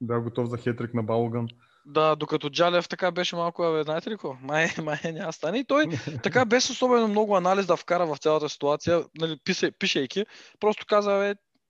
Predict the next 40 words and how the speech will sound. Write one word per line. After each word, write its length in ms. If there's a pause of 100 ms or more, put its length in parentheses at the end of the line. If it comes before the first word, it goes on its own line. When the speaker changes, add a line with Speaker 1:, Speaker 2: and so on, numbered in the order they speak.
(100)
Speaker 2:
слезте 360
малко 260
от 160
хайп 300 (160)
влака", 540
Speaker 1:
М. 380 (220)
Speaker 2:
и 220
слязахме, 500
в 40
смисъл, 240
<laughs> 300
няма 140
какво 280
да 60
стане. 200
Speaker 1:
Да, 260
б-, 120
бързо 220
Speaker 2:
Но 80
Speaker 1:
насладиха. 440 (640)
Speaker 2:
така 220
даже 180
в 60
движение 360
скочихме 480
малко. 300 (640)
Speaker 1:
Мгм. 100
Speaker 2:
Ам, 680 (920)
и 220
всъщност 400
никой 180
не 60
очаква 320
това. 220
Дори 260
започнахме 500
доста 380
добре 320
първите 360
така 300